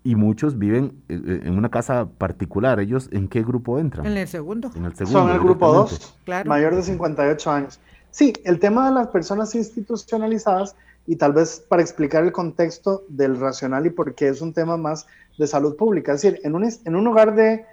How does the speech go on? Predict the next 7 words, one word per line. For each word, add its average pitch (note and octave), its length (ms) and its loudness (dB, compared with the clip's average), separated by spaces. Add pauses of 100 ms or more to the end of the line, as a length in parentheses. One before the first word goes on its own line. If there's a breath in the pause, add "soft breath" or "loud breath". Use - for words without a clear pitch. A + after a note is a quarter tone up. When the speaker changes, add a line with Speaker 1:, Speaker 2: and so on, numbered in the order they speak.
(280 loud breath)
Speaker 3:
adultos E3 380 4
mayores, F3 560 2
digamos D#3 320 -2
que F#3 120 -4
hayan E3 440 0
doscientos F#3+ 560 0
adultos E3 500 -2